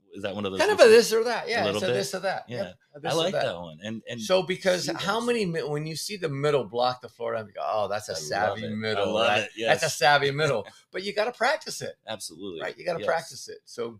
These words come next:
Speaker 2: giving your middles practice on that and go, "Wait a minute. Oh, that ball's traveling a little bit over her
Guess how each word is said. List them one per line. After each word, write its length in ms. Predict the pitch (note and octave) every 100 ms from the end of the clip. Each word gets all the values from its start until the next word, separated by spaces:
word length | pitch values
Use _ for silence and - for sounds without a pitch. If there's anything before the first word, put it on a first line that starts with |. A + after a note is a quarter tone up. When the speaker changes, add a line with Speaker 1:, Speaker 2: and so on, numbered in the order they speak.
| G2+
Speaker 2:
giving 380 | C#3 C#3+ D3+ C#3
your 140 | B2+
middles 420 | B2 B2 A#2+ A#2+
practice 600 | - - A2 A2 A2+ G#2
on 220 | A2 G#2 G2
that 280 | G2 G2
and 120 | G2 F#2+
go, 100 | F#2+
"Wait 200 | A2+ A#2+
a 60 |
minute. 160 | A2 F2
Oh, 300 | A2+ C3+ A#2
that 160 | A2 -
ball's 220 | C3+ G#2+
traveling 540 | - A2 A2 A2 A2 A2 _ _ _ -
a 60 | -
little 720 | F3+ - G3 G#3 G3+ G3 -
bit 160 | B3
over 400 | A3+ G#3+ G3+ F#3+
her 260 | D3+ D#3+ D#3